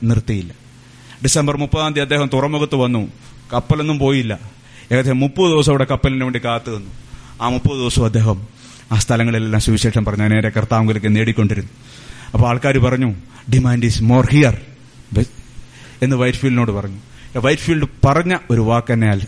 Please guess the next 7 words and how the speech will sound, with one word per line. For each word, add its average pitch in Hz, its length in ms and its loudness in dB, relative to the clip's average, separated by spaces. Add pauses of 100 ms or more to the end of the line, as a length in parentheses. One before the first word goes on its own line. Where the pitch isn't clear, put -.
അത്ഭുതപ്പെടുത്തി. 113 580 0 (1900)
"എന്റെ 156 260 4
ദൈവം 160 420 2 (320)
എന്നോട് 156 680 2
പറഞ്ഞ 147 220 -2
വാഗ്ദത്ത 143 640 -2
ഭൂമിക്കകത്ത് 143 800 -2